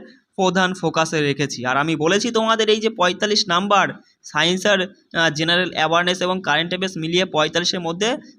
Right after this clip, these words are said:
ফর্টি প্লাস নাম্বার আমি তোমাদের দেখিয়ে দেবো। সায়েন্সে একটা নাম্বার কাটবে না, এনসিইআরটি নবম, দশম শ্রেণী একদম চেটে ফেলবা। আর কারেন্ট অ্যাফেয়ার্সের জিকে তোমাদের কীভাবে পড়াবো, সেই বিষয়টা তুমি এই ক্লাসেই বুঝতে পারবা, দেখে নাও।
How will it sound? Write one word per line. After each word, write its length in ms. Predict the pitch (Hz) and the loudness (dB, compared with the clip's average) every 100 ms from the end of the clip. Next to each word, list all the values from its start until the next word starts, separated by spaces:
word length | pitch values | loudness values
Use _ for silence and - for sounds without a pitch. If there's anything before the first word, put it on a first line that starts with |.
| _ - | _ -4
ফর্টি 360 | 151 151 - 170 | -4 -4 -6 -6
প্লাস 340 | - 151 165 - | -2 0 -2 -4
নাম্বার 340 | 143 143 156 | -4 -2 0
আমি 140 | 156 160 | -2 -2
তোমাদের 280 | 165 165 | -4 -4
দেখিয়ে 260 | 143 147 165 | -4 -4 -2
দেবো। 160 | 185 196 | 0 0
সায়েন্সে 440 | 180 170 190 196 | 2 2 2 2
একটা 320 | 196 196 214 | 2 2 2
নাম্বার 320 | 196 185 185 | 2 2 2
কাটবে 320 | 170 151 143 131 | 0 0 0 0
না, 160 | 117 - - - | -2 -6 -12 0
এনসিইআরটি 580 | 180 196 202 202 202 | 2 2 4 4 4
নবম, 380 | 196 170 175 190 | 2 2 2 2
দশম 300 | 175 170 190 | 2 0 0
শ্রেণী 180 | 190 196 | -2 -2
একদম 200 | 202 208 | -2 -2
চেটে 320 | 196 180 175 | 0 0 0
ফেলবা। 420 | 151 135 123 110 - - - | 0 -2 -2 -6 -10 -16 -4
আর 120 | 151 | -4
কারেন্ট 320 | 160 156 185 202 | 0 0 2 2
অ্যাফেয়ার্সের 380 | 220 226 226 | 0 2 0
জিকে 300 | 156 170 190 | 0 -2 -2
তোমাদের 400 | 202 208 214 226 | 0 2 2 0
কীভাবে 320 | 226 190 196 214 | -2 0 0 0
পড়াবো, 500 | 170 175 226 277 - | 0 2 4 2 0
সেই 200 | - 165 | -6 -4
বিষয়টা 320 | 160 180 180 | -2 -2 0
তুমি 260 | 190 202 196 | -2 0 2
এই 120 | 175 | 0
ক্লাসেই 380 | 180 160 160 190 | 2 0 2 0
বুঝতে 320 | 147 151 165 | 0 -2 0
পারবা, 240 | 165 165 196 | 0 2 0
দেখে 280 | 139 143 | 0 -2
নাও। 160 | 113 113 | -4 -6